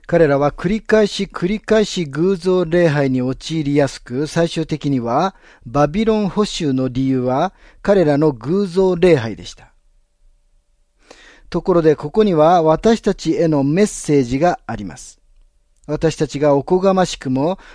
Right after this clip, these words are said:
自分の方法で、自分の条件で神様のもとに行くことができると考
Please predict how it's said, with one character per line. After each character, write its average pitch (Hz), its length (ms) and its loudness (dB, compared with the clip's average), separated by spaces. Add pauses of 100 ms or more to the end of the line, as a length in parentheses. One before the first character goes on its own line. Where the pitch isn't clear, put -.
(120)
自 131 240 -6
分 220 300 0
の 202 160 2
方 185 240 2
法 170 260 -2
で、 165 260 4 (280)
自 147 200 -2
分 226 300 0
の 202 160 2
条 165 300 2
件 160 280 0
で 135 160 0
神 226 300 -2
様 170 300 0
の 147 100 2
も 143 200 0
と 156 140 -2
に 139 140 2
行 131 100 0
く - 120 -20
こ 160 160 -8
と 156 140 -6
が 135 180 -4
で 131 300 -4
き 196 200 -6
る 147 140 -2
と 113 180 -10
考 147 200 -6